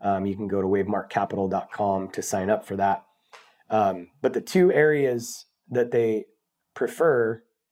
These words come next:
and allocate, again, more than fifty percent to are commercial real estate and private company investments, I E private equity. And the second one is allocate to goods and services that thrive with inflation. Logically, investing in assets where the prices of goods or services backing these assets thrive in an inflationary environment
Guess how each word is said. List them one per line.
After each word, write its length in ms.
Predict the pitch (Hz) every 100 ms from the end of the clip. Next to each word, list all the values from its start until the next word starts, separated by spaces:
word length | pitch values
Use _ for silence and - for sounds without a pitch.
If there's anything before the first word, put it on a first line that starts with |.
| _
and 160 | 117 127
allocate, 400 | 123 120 131 110
again, 220 | 107 123
more 160 | 120
than 80 | 113
fifty 200 | - 120
percent 380 | 117 107 135 127
to 320 | 117 110 104 _ _ _ _ _ -
are 240 | 120 120
commercial 380 | 117 139 170 147
real 200 | 127 131
estate 420 | 117 113 117 139 _ -
and 320 | 113 113 110
private 500 | - 117 120 117 -
company 380 | - 117 117 113
investments, 580 | 117 120 - 101 92 -
I 140 | 104
E 160 | 107 107
private 280 | - 101 113
equity. 380 | 135 - 92 - _ _ _ -
And 120 | 127
the 60 |
second 320 | 123 208 208 147
one 160 | 147
is 80 | 131
allocate 400 | 139 135 143 139
to 60 | 117
goods 200 | 131 123
and 100 | 120
services 440 | 135 123 120 107
that 160 | 104 -
thrive 240 | 120 113
with 160 | 110 98
inflation. 580 | 92 123 117 92 87 - - - - -
Logically, 560 | 131 165 156 160 143 127
investing 400 | 117 123 - 120
in 100 | 113
assets 400 | 113 - 107 -
where 100 | 110
the 60 |
prices 460 | - - 117 117 104
of 120 | 92
goods 280 | 117 113 101
or 100 | 107
services 480 | - 113 110 - 101
backing 380 | 107 131 131 113
these 160 | 107
assets 400 | 110 104 107 -
thrive 300 | - 110 113
in 60 | 107
an 180 | 104 98
inflationary 500 | - 110 - 104 101
environment 600 | 95 120 139 131 123